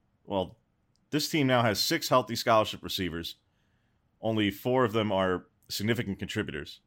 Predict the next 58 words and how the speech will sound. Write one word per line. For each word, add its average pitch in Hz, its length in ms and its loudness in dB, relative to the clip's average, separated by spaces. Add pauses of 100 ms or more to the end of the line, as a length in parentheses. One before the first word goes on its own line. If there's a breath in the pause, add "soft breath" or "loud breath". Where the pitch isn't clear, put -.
(380)
Multiple 98 420 0
of 87 80 -2
them 90 140 -4
have 87 300 -4 (300)
been 95 120 0
on 85 100 -2
scout 92 340 0
team 80 180 -10
before. 67 360 -12 (340)
And 92 180 0
of 143 240 0
that 90 180 0
four, 127 280 4
by 82 140 2
the 82 60 0
way, 82 100 0
a 82 60 -4
couple 95 200 -6
of 80 60 -4
them 78 80 -8
are 78 60 -10
freshmen 87 380 -4
who 82 80 -10
were 78 180 -8 (120)
working 90 280 -6
their 90 100 -6
way 110 160 2
up - 120 -2
the 76 80 -16
depth 190 200 -2
chart - 220 -2
in 71 40 -12
the 71 60 -10
process. 101 540 -2
And 71 180 -14 (1120)
yeah, 120 140 6
we'll 104 180 2
see - 180 2
what 104 160 2
that 110 220 6
looks 107 280 -2
like, 92 280 4
not 101 240 2
just 87 320 -2
this 104 220 0
week, 101 360 0
but 87 180 2
just 90 200 -6
in 92 120 -4
general. 98 300 0
We 76 80 -4
saw 90 180 0
a - 20 0
little 110 240 4
bit 82 120 0
last 98 340 6
week, 76 220 -6
but 80 200 -4